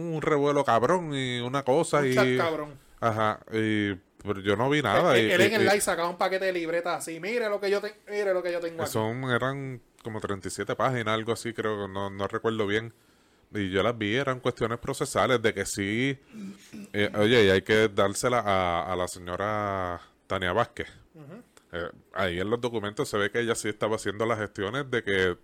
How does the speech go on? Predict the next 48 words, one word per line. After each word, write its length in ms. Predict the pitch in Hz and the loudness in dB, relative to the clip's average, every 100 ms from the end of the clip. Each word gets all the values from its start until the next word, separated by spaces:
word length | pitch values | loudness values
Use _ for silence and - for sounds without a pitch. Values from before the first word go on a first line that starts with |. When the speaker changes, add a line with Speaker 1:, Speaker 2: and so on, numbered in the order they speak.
| 98 | -8
Speaker 1:
esa 240 | 95 104 | -6 -4
situación 500 | - 113 107 - 101 | -4 -4 -4 -4 -6
estaba 240 | 120 113 95 | -4 -4 -4
sucedi-, 500 | 104 - 98 104 90 | -6 -8 -6 -6 -10
sucediendo 560 | - 98 104 92 95 | -12 -6 -4 -4 -4
en 80 | 104 | -10
Salinas. 480 | - 92 101 147 156 - _ _ - - - - - - - _ | -6 -4 -4 -4 -10 -14 _ _ -20 -20 -20 -20 -20 -20 -20 _
Si 160 | - 113 | 0 2
le 80 | 113 | 2
picharon 420 | 107 127 147 156 | 4 2 2 0
o 80 | 143 | 0
no 160 | 139 | 2
le 100 | 143 | 2
picharon, 420 | 143 131 147 151 | 0 0 0 0
pues 140 | 135 110 | 2 2
no 160 | 113 | 2
sé, 120 | 117 147 | 0 0
¿verdad? 260 | 127 143 | 2 0
Pero 160 | 151 113 | 0 0
por 100 | 104 | 0
lo 140 | 95 | 0
menos 320 | 92 101 139 139 _ _ _ - _ 117 | 0 0 0 -2 _ _ _ -20 _ -2
en 100 | 107 | -2
las 100 | - | -2
comunicaciones 720 | 104 104 95 113 101 104 113 | -6 -4 -2 -2 -2 -4 -2
de 80 | 127 | -2
las 120 | 123 | -2
copias 260 | 123 123 | -2 -4
que 100 | - | -2
hay 80 | 123 | 0
allí, 240 | 120 113 143 | 2 0 -4
sí 180 | - | -6
se 160 | 98 117 | -2 0
ve 140 | 110 | 0
que 80 | 113 | 0
ella 100 | 113 | -2
estaba 200 | 104 107 | -2 -4
haciendo 300 | 101 113 107 | -4 -6 -8
su 120 | 104 110 | -6 -4
gestión 380 | 104 - 110 135 | -4 -4 -6 -4
de 120 | 120 | -4
que 220 | 101 95 | 0 0
estaban 540 | 85 - 90 107 131 127 _ _ | 0 0 2 0 -2 -12 _ _
ilegalmente 720 | 113 104 98 95 98 107 127 | -6 0 2 2 0 -4 -4
esas 180 | 117 107 | -4 -4
personas 400 | - 101 104 101 | -4 -4 -2 -4
allí. 220 | 95 80 - _ 160 | -4 -4 -8 _ -20
Speaker 2:
Ujú. 280 | 147 190 | -20 -20